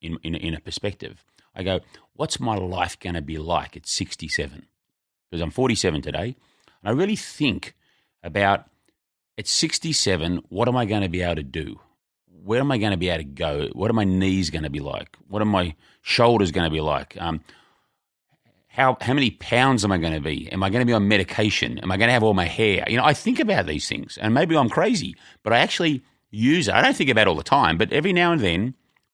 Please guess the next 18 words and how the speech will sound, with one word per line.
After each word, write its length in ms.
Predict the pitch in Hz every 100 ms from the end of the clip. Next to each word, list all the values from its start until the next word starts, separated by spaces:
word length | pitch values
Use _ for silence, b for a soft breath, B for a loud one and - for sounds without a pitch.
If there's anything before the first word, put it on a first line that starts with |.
| _ -
I'll 520 | 104 107 123 143 151 - _ _
think 240 | - 170
about 300 | 101 85 80
that. 220 | 78 - _ _ _ _ _ _ _ _ _ -
And 360 | 127 123 117 -
I 80 | 113
sort 220 | 107 165
of 240 | 156 104 -
pretend 500 | 110 - 151 160 139
I'm 120 | 120
in 160 | 120 113
the 80 |
future 440 | 98 87 73 - - _ _ _
kind 180 | 85 78
of 60 |
thing. 240 | 76 82 78
And 100 | 92
I'll 300 | 98 92